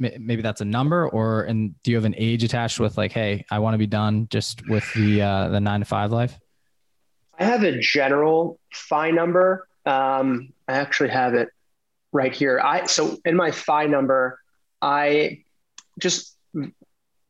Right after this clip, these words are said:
Speaker 2: vastly overestimated my expenses. But, and I have two kids, by the way. So I figured, like, okay, I'm paying for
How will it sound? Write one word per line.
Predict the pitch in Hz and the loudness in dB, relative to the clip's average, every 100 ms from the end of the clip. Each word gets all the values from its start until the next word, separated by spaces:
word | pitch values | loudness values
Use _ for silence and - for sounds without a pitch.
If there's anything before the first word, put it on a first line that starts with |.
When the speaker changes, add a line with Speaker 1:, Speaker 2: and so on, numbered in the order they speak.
| - | -10
Speaker 2:
vastly | 139 131 156 165 - 156 147 | -4 0 0 0 2 0 2
overestimated | 156 143 139 139 - 135 127 127 123 | 0 2 2 2 0 2 2 2 2
my | 127 127 120 120 117 117 - | 2 2 2 2 2 -2 -4
expenses. | - - 139 117 113 101 - - _ _ _ - | -4 -2 0 -2 -2 -4 -6 -10 _ _ _ -6
But, | 143 - - | -4 -4 -4
and | - 160 | -2 0
I | |
have | 175 180 - | 0 -2 -2
two | 170 156 147 147 - _ - | 2 4 4 2 -4 _ -6
kids, | 165 131 | -4 0
by | 123 | 0
the | 113 | 0
way. | 113 110 | 0 0
So | - | 0
I | 143 143 | 2 0
figured, | - 151 139 135 | -2 -2 0 0
like, | 127 | 0
okay, | 131 - | -2 -2
I'm | 127 135 | -2 -2
paying | 143 147 143 143 | 0 0 2 0
for | - 135 131 131 131 127 | 0 2 2 2 2 -2